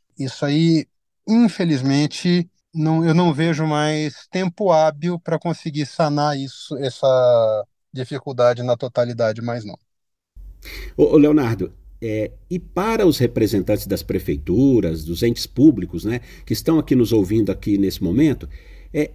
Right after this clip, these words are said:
Speaker 2: eles podem entrar em contato com o portal, solicitar um treinamento, um apoio aí pra correr com esse processo de regulamentação local?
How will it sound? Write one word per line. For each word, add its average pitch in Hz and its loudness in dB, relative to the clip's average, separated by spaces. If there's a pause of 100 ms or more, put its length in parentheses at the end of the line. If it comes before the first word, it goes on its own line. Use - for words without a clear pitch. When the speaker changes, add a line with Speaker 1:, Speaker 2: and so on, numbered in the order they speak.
Speaker 2:
eles 277 0
podem 156 4
entrar 156 0
em 156 6
contato 120 -6
com 110 -2
o 95 -4
portal, 113 -4
solicitar 175 0
um 170 4
treinamento, 120 2
um 156 2
apoio 147 4
aí 127 0
pra - -6
correr 160 0
com 165 -2
esse 131 -2
processo 113 -4
de 117 -6
regulamentação 98 0
local? 90 -2